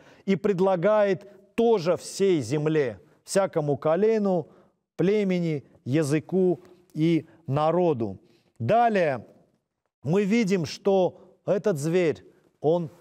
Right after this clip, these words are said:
одевает маску, и он имеет политическую силу, и притом под маской религии. Когда это происходило и, э, кто был за всем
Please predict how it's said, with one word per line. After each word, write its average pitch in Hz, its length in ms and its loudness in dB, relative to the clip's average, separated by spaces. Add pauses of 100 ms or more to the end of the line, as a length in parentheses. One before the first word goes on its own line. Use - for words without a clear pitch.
одевает 135 640 -2
маску, 147 640 -4 (440)
и 151 440 0
он 170 400 0 (300)
имеет 151 520 -2
политическую 147 800 -4
силу, 185 600 -2 (400)
и 131 100 -8
притом 139 600 -4 (520)
под 123 200 -2
маской 127 640 -4 (260)
религии. 117 760 -4 (580)
Когда 156 420 -2
это 185 200 -2
происходило 147 920 -2
и, 143 460 -4 (540)
э, 123 520 -2
кто 202 380 0
был 160 320 -2
за 127 180 -2
всем 143 360 -6